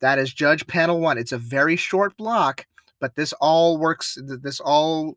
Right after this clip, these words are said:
works out to, it, as even as possible. So that,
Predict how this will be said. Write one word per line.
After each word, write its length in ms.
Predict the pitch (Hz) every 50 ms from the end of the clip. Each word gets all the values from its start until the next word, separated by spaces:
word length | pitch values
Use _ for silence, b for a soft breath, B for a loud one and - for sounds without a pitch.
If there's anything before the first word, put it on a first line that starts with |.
| _
works 420 | - 151 139 147 147 143 - - -
out 280 | 151 139 139 - -
to, 200 | - - 139 123 - - 131 127 -
it, 160 | 147 131 117 _ -
as 160 | 135 135 123 117
even 220 | 139 143 143 151
as 120 | 143 131
possible. 400 | - - 151 143 135 - 131 117
So 180 | 110 - 131 127
that, 320 | 123 131 139 156 165 -